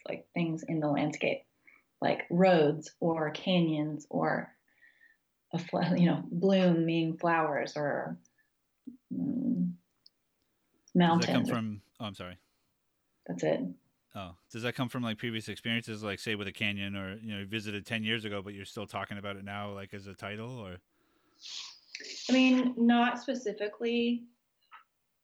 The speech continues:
Speaker 1: but it's almost like, you know, sometimes I think about what I'm, all the things I'm, I'm creating. It's like I'm creating, um,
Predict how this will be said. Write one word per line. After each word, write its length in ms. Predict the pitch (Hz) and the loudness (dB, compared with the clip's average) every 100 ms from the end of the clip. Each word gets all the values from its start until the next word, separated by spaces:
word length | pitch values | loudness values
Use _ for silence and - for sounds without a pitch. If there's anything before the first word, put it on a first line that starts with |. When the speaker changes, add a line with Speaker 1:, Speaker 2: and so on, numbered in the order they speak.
| _ _ _ - 185 - | _ _ _ -18 -16 -2
Speaker 1:
but 480 | 202 190 185 180 - - - _ _ _ _ _ _ _ _ _ _ _ 233 | 2 4 2 0 -8 -12 -14 _ _ _ _ _ _ _ _ _ _ _ -2
it's 120 | 254 | 4
almost 280 | 302 381 277 | 4 4 2
like, 320 | 233 208 - - _ _ _ _ _ _ _ _ _ _ _ _ _ - | 2 2 -2 -20 _ _ _ _ _ _ _ _ _ _ _ _ _ -6
you 100 | 262 | 0
know, 60 | 269 | 2
sometimes 380 | 262 302 370 349 | 2 -2 0 0
I 80 | 277 | 0
think 200 | 240 220 | 0 0
about 520 | 196 190 190 190 - _ _ - | 2 2 2 2 -4 _ _ -4
what 160 | 196 | 0
I'm, 200 | 185 185 - - | 2 0 -4 -4
all 240 | 185 185 | 0 0
the 120 | 185 - | -2 -4
things 500 | 185 180 180 175 - | -2 0 0 -2 -4
I'm, 120 | 175 | -2
I'm 120 | 175 175 | -2 -2
creating. 600 | 180 170 175 180 180 - | 0 0 2 0 0 -2
It's 180 | 180 - | -6 -4
like 280 | 180 175 - | 0 0 2
I'm 160 | 180 190 | 0 0
creating, 720 | - 180 175 175 170 175 - - _ _ _ - - _ 170 | 2 4 6 4 2 0 -8 -20 _ _ _ -20 -20 _ -2
um, 520 | 165 160 160 165 | 0 0 -2 -6